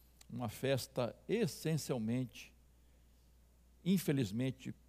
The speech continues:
pra, talvez pra maioria, é, material, né? Festiva, mas,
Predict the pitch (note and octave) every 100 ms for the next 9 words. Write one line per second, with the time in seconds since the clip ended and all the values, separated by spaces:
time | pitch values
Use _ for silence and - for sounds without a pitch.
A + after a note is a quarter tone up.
0 | - - - - - B2+ B2 - - C#3
1 | A2+ C3+ - B2 A#2 C#3 B2+ A#2 C3+ D3
2 | D3+ D#3 - - - - - - - -
3 | - - A#2+ B2 A#2+ A#2 A2+ G#2+ G2+ B2+
4 | E3 G3 G3 C#3 F#2 - - - - A#2+
5 | C#3 D3+ D3 C3 - - F#3 A3 A3+ A3+
6 | A#3+ A3+ G3+ G3 F#3 - - -